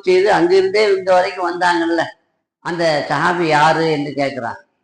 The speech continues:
அப்ப அவரை பார்த்து சொன்னாங்க, "ஜாதகல்லாஹு ஹிர்சா, இபாதத்துல சேரணுங்கிற அந்த பேராசையை அல்லாஹ் அதிகப்படுத்துவானாக. இபாதத்துல நீங்கள் முந்திக் கொண்டு வந்து அருளை பெற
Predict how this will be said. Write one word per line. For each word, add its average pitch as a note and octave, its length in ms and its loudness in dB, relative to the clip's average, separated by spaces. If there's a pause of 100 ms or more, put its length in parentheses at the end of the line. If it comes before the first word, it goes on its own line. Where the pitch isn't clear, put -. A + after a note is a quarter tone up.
(1000)
அப்ப E3+ 220 -2
அவரை F3+ 240 2
பார்த்து F3 360 0
சொன்னாங்க, D3+ 500 -2 (160)
"ஜாதகல்லாஹு D3+ 920 0 (120)
ஹிர்சா, C3 420 -6 (1000)
இபாதத்துல F3 680 -2
சேரணுங்கிற F3 680 0
அந்த D#3+ 160 -2 (100)
பேராசையை F#3 760 2
அல்லாஹ் E3 320 0
அதிகப்படுத்துவானாக. C3+ 880 -4 (1080)
இபாதத்துல G3+ 760 0
நீங்கள் G3 300 2
முந்திக் A3 440 0
கொண்டு G#3+ 260 0
வந்து F#3+ 360 0 (220)
அருளை G#3 380 2
பெற G#3 200 -2